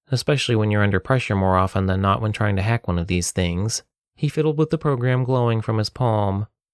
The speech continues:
"A? We have an A? One A at the beginning? Let's mix that up with an O," Lance whispered. "Yes, we have an O, and E, two E's." "Atmosphere,"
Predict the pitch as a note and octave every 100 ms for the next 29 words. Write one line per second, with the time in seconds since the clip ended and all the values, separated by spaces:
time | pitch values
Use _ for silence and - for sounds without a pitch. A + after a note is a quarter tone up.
0 | _ G#2 F2+ F2+ A2+ E3+ - _ F#2+ E2+
1 | E2+ E2 E2 G#2 E3 F3 _ _ F#2+ G2
2 | F2+ - F2+ G#2 C3 C3 F#2 A2 E3+ E3+
3 | - _ _ _ - G2 G#2 F#2 - F2+
4 | F2+ F#2 F#2 F2+ F#2+ F2 E2+ F2+ D#3 F3
5 | _ - A2+ F#2 - - - F2+ A2 B2+
6 | _ _ _ - D3 C3+ - C#3 B2 B2+
7 | G#2+ F#2+ G2 E3 - _ G2+ F#2 E2 F#2
8 | G#2 F3+ - _ _ - G#2 F2+ F2 C3+
9 | F#3 - - _ _ - C#3+ C3+ G#2+ -
10 | F#2+ F2 F#2+